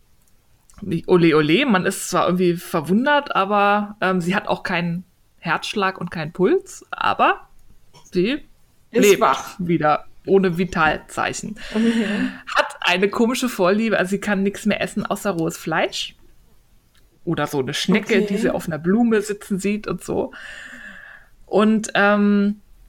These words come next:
Speaker 1: sie hat einen ganz ätzenden Kollegen in ihrer Firma, ähm, wo sie arbeitet als Maklerin. Und der pisst sie irgendwann so an, also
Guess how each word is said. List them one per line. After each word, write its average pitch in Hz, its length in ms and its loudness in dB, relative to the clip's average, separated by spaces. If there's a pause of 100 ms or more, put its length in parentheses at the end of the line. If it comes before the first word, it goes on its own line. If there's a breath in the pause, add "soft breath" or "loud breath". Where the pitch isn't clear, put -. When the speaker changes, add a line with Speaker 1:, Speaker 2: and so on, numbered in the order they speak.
(320)
Speaker 1:
sie 214 160 -2
hat - 120 2
einen 208 100 -2
ganz 214 240 -2
ätzenden 208 360 0
Kollegen 175 640 -2 (140)
in 170 180 -4
ihrer 160 480 -2
Firma, 160 600 -2 (240)
ähm, 156 320 -6
wo 165 80 -2
sie 160 180 -2
arbeitet 147 480 -2
als - 220 -8
Maklerin. 175 640 -4 (580 loud breath)
Und 185 340 -2
der 185 140 2
pisst - 440 -2
sie 196 120 6
irgendwann 190 480 2
so 180 120 -2
an, 214 200 2
also 175 200 0